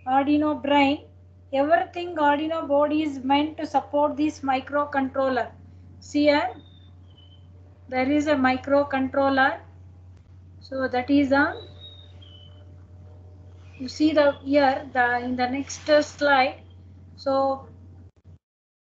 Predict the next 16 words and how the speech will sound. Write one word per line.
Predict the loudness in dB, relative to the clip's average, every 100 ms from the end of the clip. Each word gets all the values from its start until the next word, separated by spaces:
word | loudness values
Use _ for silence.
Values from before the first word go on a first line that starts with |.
| _ _ _ -16 -10
number | -4 -2 0 0 2
one, | 2 4 2 -2 -16 -20 -20 -20 -20 -20 -20 _ -20 _ -20 _ -20 -20 -20 -20 -20 -20 -16
so | -12 -8 -4
this | -4 -2
is | -2
the | 0
number | 0 2 2 2
one, | 2 0 -2 -14 -18 -6
right? | -2 -2 -4 -12 -20 -20 -20 -4
And | 2 2 2
that | 2 2
is | 0 2
a | 2 2 -4 -20 -8 2
power | 4 4 -2 -6
reset | -6 -6 -6 -6 -4
button. | -4 -4